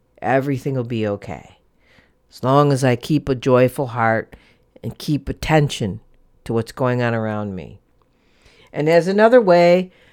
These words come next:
to motivate this joyful effort in you, this is what the Dhammapada says.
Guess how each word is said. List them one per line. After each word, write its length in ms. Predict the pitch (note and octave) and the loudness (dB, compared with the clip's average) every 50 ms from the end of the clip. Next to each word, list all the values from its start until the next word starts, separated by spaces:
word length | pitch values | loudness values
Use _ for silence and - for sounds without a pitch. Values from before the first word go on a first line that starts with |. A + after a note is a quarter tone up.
| _ _ _ _ - | _ _ _ _ 2
to 120 | - E3 | 4 4
motivate 640 | D#3 D#3 D#3+ E3 F3 F3 E3+ D3+ D#3+ D#3+ E3+ F3 - - | 6 8 8 8 8 8 6 8 8 8 8 8 6 2
this 180 | D#3+ D3+ - | 0 -2 0
joyful 480 | - - D#3+ E3+ D#3+ D#3+ D#3 E3+ D#3+ D#3 | 0 6 8 10 10 8 8 4 2 4
effort 340 | D3+ D3+ D3+ - E3+ D#3 D3+ | 4 2 2 0 0 2 2
in 160 | D#3 D3+ D3 | 2 2 2
you, 340 | D3 D3+ D3 D3 D3 D3 - _ _ _ _ _ _ _ _ _ _ _ _ _ _ - - _ - | 0 0 0 -2 -2 -4 -8 _ _ _ _ _ _ _ _ _ _ _ _ _ _ -20 -20 _ -6
this 280 | C#3+ D3 E3+ E3 - | 0 0 0 0 0
is 140 | F#3+ E3 D3 | -4 -6 -2
what 180 | C3 D#3 D3+ D3 | 0 0 2 2
the 100 | D#3+ C#3+ | 0 0
Dhammapada 640 | - C#3+ C#3 C3+ C3+ B2 - C3+ B2 A#2 A#2 G#2+ | 2 2 0 2 0 -2 -4 -4 -4 -4 -4 -6
says. 520 | - - A2 G2 F#2 F#2 - - - - | -10 -10 -14 -14 -14 -14 -18 -20 -20 -20